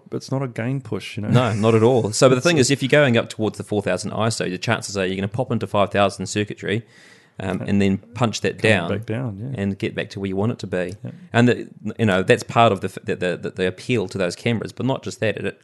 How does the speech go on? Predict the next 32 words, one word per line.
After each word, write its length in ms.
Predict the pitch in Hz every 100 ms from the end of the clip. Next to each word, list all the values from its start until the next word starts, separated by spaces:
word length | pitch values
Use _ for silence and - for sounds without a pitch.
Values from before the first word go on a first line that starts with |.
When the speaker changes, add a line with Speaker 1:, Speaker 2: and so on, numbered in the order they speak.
| -
Speaker 2:
looks 400 | 104 120 - 107
amazing. 500 | 98 120 131 - -
It's 140 | 85
got 140 | 127 98
Speaker 1:
And, 40 |
Speaker 2:
a 60 | 123
Speaker 1:
and, 80 | 123
and 120 | 123 123
that's 180 | - -
where 100 | 101
Canon 280 | 104 98
stuffed 340 | 90 - 90 -
up 220 | 101 -
because 340 | 98 104 - - - _ _ -
there's 140 | 107
no 120 | 113
party 280 | 113 120 127
trick. 300 | - - - -
You 60 | 101
know, 180 | 113 - - -
all 160 | 127 120
the 120 | 113
other 140 | 113 110
ca-, 180 | 120 - -
cameras 340 | 117 107 98
that 100 | -
came 240 | 110 101
out 180 | 110 98
had 140 | 104 101
a 40 |
party 260 | 107 117 127
trick, 280 | - 110